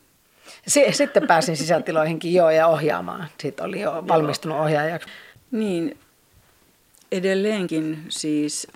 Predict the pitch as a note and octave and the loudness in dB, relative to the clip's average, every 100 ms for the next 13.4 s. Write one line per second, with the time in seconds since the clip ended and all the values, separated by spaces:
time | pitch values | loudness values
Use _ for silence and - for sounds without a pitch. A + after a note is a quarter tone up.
0 | - F#3 F3+ E3 D#3 D3+ D3 D3 - D#3 | -6 -6 -4 -4 -2 -2 -2 -4 -4 -6
1 | D#3 D3+ D3 - - _ _ - _ _ | -4 -2 -2 -4 -10 _ _ -20 _ _
2 | _ F3 E3 D#3 - G3+ G#3 G#3 - F#3+ | _ -2 0 0 -2 0 0 -2 -8 -8
3 | E3 D#3+ D#3 E3 - G#3 G#3+ G3 G3 F#3+ | -6 -4 -4 -6 -4 -4 -4 -4 -4 -6
4 | - F3 E3 F3+ E3 D#3 D3+ D3+ D3 - | -4 -4 -2 -2 -2 -2 -4 -4 -4 0
5 | G#3 G3 F3 E3 E3 E3+ E3+ D#3 D3+ D3 | 2 2 0 -2 -2 0 2 2 2 2
6 | D3+ D#3+ D#3 D3+ - D3+ - - - - | 0 -2 -6 -6 -6 -8 -10 -20 -20 -20
7 | _ F3 E3 D#3 - - D#3 D#3 - D#3+ | _ 0 2 0 -4 -2 0 0 -4 -2
8 | D#3+ D3 - _ _ _ _ _ _ _ | -2 -2 -6 _ _ _ _ _ _ _
9 | - E3 D#3+ D#3 - - - - - - | -4 -2 0 -2 -8 -20 -20 -20 -20 -20
10 | _ _ _ _ _ _ F3 F3+ E3+ - | _ _ _ _ _ _ -2 0 0 0
11 | G#3+ G#3 D#3 - D3+ C#3+ C3+ B2+ - B2+ | 0 2 -2 2 0 0 -2 -4 -4 -4
12 | C3 C3 - - _ - D3+ C#3+ C3+ B2+ | -4 -4 -10 -20 _ -6 -2 -2 -2 -2
13 | C3 C3+ C3 | -4 -4 -6